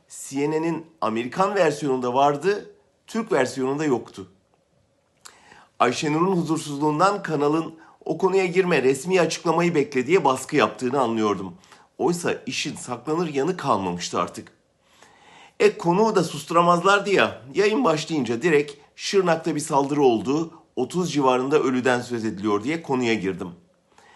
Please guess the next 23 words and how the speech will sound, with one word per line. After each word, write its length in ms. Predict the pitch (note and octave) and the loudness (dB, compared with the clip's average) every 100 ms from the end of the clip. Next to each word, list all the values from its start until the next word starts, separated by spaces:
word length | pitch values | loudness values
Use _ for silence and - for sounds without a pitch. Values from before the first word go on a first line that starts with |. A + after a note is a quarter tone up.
| - _ _ - | -20 _ _ -8
Bunca 280 | A#2 D3 C#3+ | -4 0 0
yılın 280 | A#2 G#2+ G#2 | 0 0 -2
gazetecisi 560 | A2 A2 G#2+ F2 G#2+ | -2 -2 -6 -6 -4
Ayşenur 440 | G2 G#2+ A#2+ A2 A2+ | -4 -2 -2 -4 -2
durur 200 | E3+ F3+ | -2 -2
mu? 280 | G#2 F2 - _ _ _ _ _ - | -4 -10 -16 _ _ _ _ _ -4
"Resmi 380 | C#3 D3+ F#3 F#3 | -2 -2 2 2
açıklama 560 | F3 F3 F3 E3+ E3+ | 2 0 0 2 4
bekleniyor." 580 | E3 E3 F3 F3 F3+ E3+ | 2 -2 -2 0 2 2
denilebilir 500 | E3+ D#3+ E3 E3 G#3+ | 2 2 0 2 2
ama 340 | A3 D#3+ A#2+ A2+ | 4 2 0 -2
Şırnak 540 | - E3 G3+ F#3 - | -4 -2 2 0 2
valisi 400 | A#2+ A2 G#2+ - | 0 0 -2 -4
açıklama 440 | D3 E3+ D#3 E3 | -2 -4 -2 0
yaptı 480 | G3 F3 D#3+ - G3 | 2 2 0 -4 -2
diyerek 380 | C3+ A2 A2+ - | 2 2 2 -4
hem 220 | B2+ F3 | -6 -6
seyirciye 580 | F3 G#3 F#3 B2+ D3+ F#3 | -2 -2 -2 -2 -2 0
hem 200 | F3+ F3 | 0 -2
kanal 320 | D#3+ D#3 D3+ | 0 4 4
yönetimine 480 | A#2+ A2 A2 A#2+ D3+ | 2 -2 -4 -2 -2
mesaj 440 | C3 A2 A2 G#2 | -2 -2 -2 -2
verdi. 320 | G2 F#2+ F2+ | -2 -2 -4